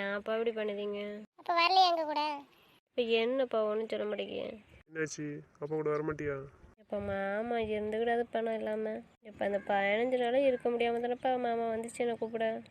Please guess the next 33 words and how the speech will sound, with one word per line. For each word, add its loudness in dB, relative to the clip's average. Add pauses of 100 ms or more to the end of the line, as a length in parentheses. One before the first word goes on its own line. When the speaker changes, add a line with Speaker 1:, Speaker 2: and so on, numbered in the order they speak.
(360)
Speaker 1:
நான் 2
இல்லாம 2
ரொம்ப 2 (120)
கஷ்டப்படும்ப்பா. 4 (720)
Speaker 2:
நீ -6 (120)
அவங்கள 4
நினைச்சு -2
கவலைப்படு, 4 (440)
நான் 0
அவங்களுக்கு 2
உன் 4
மேல 2
அக்கறை 0
இருக்கா? -2 (760)
யார் 2
என்ன -2
சொன்னாலும் -2
கேட்டுட்டு 0
தானே 2
இருக்காங்க. -2 (380)
உன்னை -2
பத்தி -2
அக்கறை 0
இருந்தா -4
தான் -6
பேசியிருப்பாங்களே. -4 (320)
Speaker 1:
இப்ப 2
உங்களுக்கு 0
தெரியாதாப்பா 4
அவங்க 0
மருமனை 2
பத்தி -2
உங்களுக்கு? -2